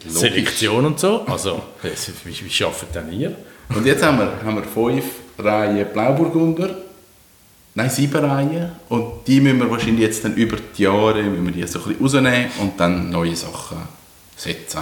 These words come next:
Speaker 2: Ja.
Speaker 1: Das kommt aber gut. Ich freue mich recht drauf. Die Lage ist grossartig schön. Und ich finde es mega schön, dass der Markus uns das Wieso gibt und sagt, hey,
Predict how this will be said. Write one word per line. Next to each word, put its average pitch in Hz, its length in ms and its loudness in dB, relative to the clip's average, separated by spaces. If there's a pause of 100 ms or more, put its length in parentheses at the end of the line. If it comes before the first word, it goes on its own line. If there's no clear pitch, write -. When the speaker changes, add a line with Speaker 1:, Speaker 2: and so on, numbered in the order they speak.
(140)
Speaker 2:
Ja. 98 180 4
Speaker 1:
Das - 240 -4
kommt 87 220 -4
aber - 140 -10
gut. - 280 -10
Ich 98 80 -4
freue 101 300 4
mich 90 120 2
recht 82 300 -4
drauf. 82 240 -6
Die - 20 -6
Lage 87 240 4
ist - 140 -8
grossartig 92 720 0
schön. 113 400 2 (800)
Und 101 160 6
ich - 80 -2
finde 95 180 2
es - 60 -2
mega 98 280 6
schön, 92 240 4
dass 85 160 0
der 85 100 2
Markus 87 440 0
uns 82 240 -2
das - 160 -10
Wieso 85 280 0
gibt - 340 -4
und 82 120 -4
sagt, 90 300 -10
hey, 87 260 -4